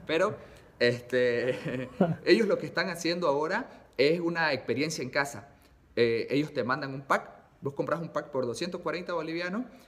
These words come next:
donde, ahora les voy a decir qué es lo que lleva ese pack,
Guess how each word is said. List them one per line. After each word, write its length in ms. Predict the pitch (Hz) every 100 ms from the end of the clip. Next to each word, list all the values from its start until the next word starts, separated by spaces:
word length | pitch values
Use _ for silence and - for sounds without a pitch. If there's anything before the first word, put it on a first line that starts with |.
| _
donde, 460 | - 156 185 202 -
ahora 240 | 104 117 127
les 140 | 113
voy 140 | 127
a 20 | 120
decir 240 | 113 131
qué 80 | 139
es 80 | 127
lo 120 | 123
que 300 | 110 104 - - -
lleva 400 | 156 165 135 -
ese 280 | - 151 123
pack, 360 | 107 160 208